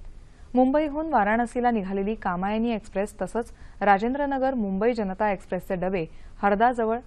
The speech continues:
दुथडी भरून वाहणाऱ्या माचक नदीवरचा पूल ओलांडताना घसरले. कामायनी एक्स्प्रेसचे सात डबे आणि जनता एक्स्प्रेसचे तीन डबे आणि इंजिन रुळावरून घसरल्याची माहिती पश्चिम मध्य रेल्वेचे जनसंपर्क अधिकारी पियुष माथुर यांनी दिली. रुळाखालची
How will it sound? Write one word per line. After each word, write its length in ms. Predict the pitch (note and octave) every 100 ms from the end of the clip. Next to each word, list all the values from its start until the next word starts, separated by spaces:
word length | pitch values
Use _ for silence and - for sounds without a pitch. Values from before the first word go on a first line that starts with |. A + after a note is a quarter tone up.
| - F#3
दुथडी 420 | G3+ - A#3+ D4
भरून 260 | B3 A#3+
वाहणाऱ्या 480 | A#3+ F3+ F#3+ G3 A3
माचक 440 | G#3+ F3 D#3+ A#3+ A#3+
नदीवरचा 480 | G#3+ F#3 F#3 F3+ F#3
पूल 240 | - F#3+
ओलांडताना 480 | F#3 E3+ E3+ E3 F#3 G#3
घसरले. 400 | E3+ D#3+ D3+ C#3+ - - - - - - -
कामायनी 440 | B3 A#3 C#4+ D#4+ E4+
एक्स्प्रेसचे 640 | C#4 - A#3+ A3 B3 B3+
सात 360 | - G#3+ G#3
डबे 260 | F#3+ F#3 G#3+ - - -
आणि 160 | G#3 G#3
जनता 360 | G3 G3 C4
एक्स्प्रेसचे 500 | C4 - A3 G#3+ A#3
तीन 300 | A#3 A#3 C4+
डबे 240 | A#3 G3+ A3
आणि 240 | G3+ G3+
इंजिन 300 | G3 G#3 E3 - - -
रुळावरून 460 | G#3+ A#3 A#3+ A#3+
घसरल्याची 500 | A3+ F#3 F#3 F#3 F3+
माहिती 380 | F#3 E3+ F#3 A3+ - - - -
पश्चिम 380 | A#3+ - D4 C#4+
मध्य 300 | G3+ G3 B3
रेल्वेचे 380 | A3+ G#3 A3+ G#3+
जनसंपर्क 540 | F#3+ F#3+ G3+ G3+ G#3+
अधिकारी 380 | G3 F3 F#3 G3
पियुष 340 | G3+ F#3+ F#3+ -
माथुर 340 | F3+ E3 F#3+
यांनी 200 | E3 D#3
दिली. 200 | D3+ D3 - - - - - - - - A#3+
रुळाखालची 580 | C4 D4+ D#4 D4+ -